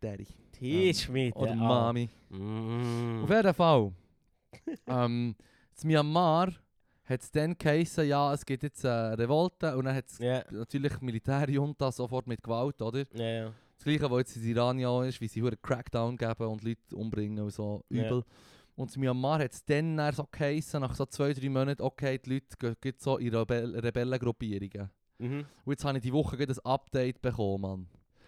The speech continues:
Speaker 1: Äh, es ist der hure übel. Es ist
Speaker 2: Ja,
Speaker 1: genau
Speaker 2: ja.
Speaker 1: wie, die Leute werden zu Rebellen, die, die sich wehren wollen. Und natürlich hure viele Eltern sagen dann ihren Kids, hey, wenn, wenn du jetzt deinen Eltern würdest sagen, hey, ich gehe im Fall in eine Rebellengruppe,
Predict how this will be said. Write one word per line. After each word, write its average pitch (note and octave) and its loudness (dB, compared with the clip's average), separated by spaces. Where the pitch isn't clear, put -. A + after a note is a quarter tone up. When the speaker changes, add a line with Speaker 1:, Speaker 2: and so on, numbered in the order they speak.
Speaker 1:
Äh, C#3 6
es A2+ 2
ist A2 -2
der G2+ 0
hure F#2+ -4
übel. F#2+ -8
Es G2+ -6
ist G#2 -8
Speaker 2:
Ja, A2 0
Speaker 1:
genau B2+ 6
Speaker 2:
ja. C#3 4
Speaker 1:
wie, C#3 2
die D3 0
Leute - -4
werden C3 2
zu - -2
Rebellen, D#3+ 4
die, D#3+ 0
die D#3 2
sich - -2
wehren D3 4
wollen. C3 -4
Und A#2+ -6
natürlich B2 -2
hure C#3+ 2
viele C3 0
Eltern C3+ 0
sagen A#2+ -4
dann B2 -2
ihren B2 -4
Kids, C3 -8
hey, C3 0
wenn, D#3+ 2
wenn E3+ 6
du G#3+ 10
jetzt - 0
deinen F#3 4
Eltern F#3+ 8
würdest D#3+ 6
sagen, F3 4
hey, E3 4
ich D#3+ -2
gehe C#3+ 2
im C3+ -2
Fall D#3+ 2
in D3 0
eine C3+ 2
Rebellengruppe, C#3+ 0